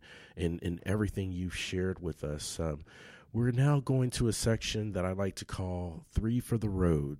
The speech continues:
These are three rapid-fire, uh, uh, yet thoughtful and impactful,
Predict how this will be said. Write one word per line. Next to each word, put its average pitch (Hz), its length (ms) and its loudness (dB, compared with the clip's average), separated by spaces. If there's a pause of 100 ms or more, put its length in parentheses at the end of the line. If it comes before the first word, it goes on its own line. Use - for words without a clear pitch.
These 90 260 -4
are 85 140 -4
three 123 500 -4
rapid-fire, 98 960 -2 (420)
uh, 82 360 -4 (360)
uh, 76 300 -10
yet 90 340 -2 (320)
thoughtful 123 580 2 (100)
and 95 420 0
impactful, 92 920 -6